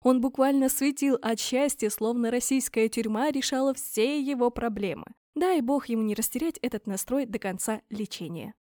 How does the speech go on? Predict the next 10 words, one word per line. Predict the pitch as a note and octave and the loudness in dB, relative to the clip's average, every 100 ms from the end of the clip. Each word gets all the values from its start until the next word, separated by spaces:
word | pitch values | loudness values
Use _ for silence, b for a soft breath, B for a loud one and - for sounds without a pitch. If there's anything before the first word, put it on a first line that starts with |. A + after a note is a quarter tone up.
| _ _ - | _ _ 2
Он | A#4+ | 2
широко | A4+ G4 F4+ F#4 | 2 -2 4 4
улыбнулся | E4+ B3+ F4 G4 - | 4 4 2 2 2
мне | D#4 D4+ | 4 4
на | C#4 | 2
прощание | C#4 C4 - F#4 F4+ F4+ | 0 -2 0 0 0 0
и | E4 | 0
послал | E4 D#4 C#4 C#4+ D#4 | 0 0 0 0 2
воздушный | B3+ G#3 A#3 - A3+ | 0 0 -4 -2 -4
поцелуй. | A#3+ G#3+ F#3 F3 | -4 -4 -6 -8